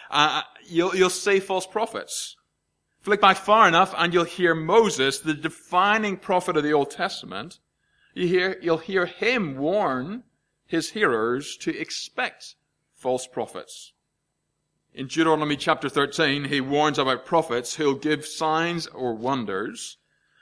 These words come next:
He'll say what will happen before it happens, but will also say, "Let us go after other gods,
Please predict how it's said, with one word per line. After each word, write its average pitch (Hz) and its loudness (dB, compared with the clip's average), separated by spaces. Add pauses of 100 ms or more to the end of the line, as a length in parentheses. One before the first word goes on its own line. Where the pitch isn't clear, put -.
(120)
He'll 143 2
say 185 2
what 165 4
will 139 0
happen 156 -2
before 139 -2
it 117 -2 (120)
happens, 165 -6 (1040)
but 165 -2
will 170 0
also 185 -4
say, 87 -8 (680)
"Let 135 0
us 151 2
go 139 2
after 131 0
other 131 0
gods, 110 -6